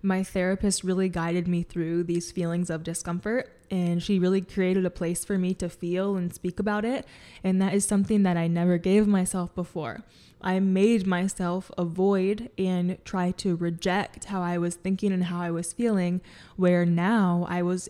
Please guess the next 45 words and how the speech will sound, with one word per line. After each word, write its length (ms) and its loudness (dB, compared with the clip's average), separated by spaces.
able 540 2
to 180 -4
feel 640 0
and 280 -4
process 880 -4
and 180 2
release 580 2
and 180 4
create 420 2
new. 500 0
The 200 2
start 580 0
of 180 -2
my 260 2
<laughs> 20 0
mental 640 2
and 260 -4
emotional 680 0
healing 520 2
was 300 -2
definitely 520 0
not 180 2
enjoyable, 720 0
and 100 0
it 140 -6
definitely 360 2
wasn't 360 4
freeing 640 2
and 240 -6
clear. 580 2
It 140 -4
was 180 4
a 60 0
little 180 2
bit 140 -2
confusing 760 0
and 480 -2
sorting 440 0
through 200 -2
all 120 0
my 180 -2
thoughts. 480 -4
It 100 0
was 140 0
just 220 -4